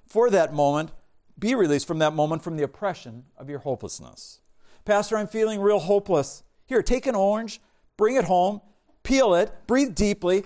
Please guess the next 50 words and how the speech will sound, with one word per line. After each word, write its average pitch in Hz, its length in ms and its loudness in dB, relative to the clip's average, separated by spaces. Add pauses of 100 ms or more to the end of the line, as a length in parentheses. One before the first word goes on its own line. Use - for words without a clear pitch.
and 214 160 -4
that 247 180 -6
should 233 160 -8
fix - 220 -8
your 254 100 -8
problems. 240 680 -10 (1400)
Well, 226 80 -10
the 247 60 -2
way 330 340 2 (140)
to 175 100 -10
<laughs> - 0 -
feel, - 320 -4
fix 220 400 -4
our 139 280 0 (220)
feelings 220 300 0
of 160 120 2
hopelessness 143 800 -2
is 160 60 -4
not 190 220 0
bubble 185 260 2
baths 139 360 2
and 139 100 -2
peeling 156 280 0
oranges, 165 400 0
but 165 140 -2
rather 208 240 4
it's 139 120 -4
giving 226 280 0
people 214 320 -8
something 202 480 -8 (480)
to 175 120 2
hope 202 300 0
for 208 260 2
and 170 100 -2
something 190 280 -2
to 170 80 2
hope 180 280 -2
in. 185 300 -4 (760)
For 202 100 -4
the - 80 -6
Christian, 190 560 -2 (320)
our 226 160 2
hope 185 300 2
is 156 100 -2
for 175 180 0
God's 170 300 2
future 233 360 -6
grace 143 360 -2
to 156 100 -12
come 127 380 -8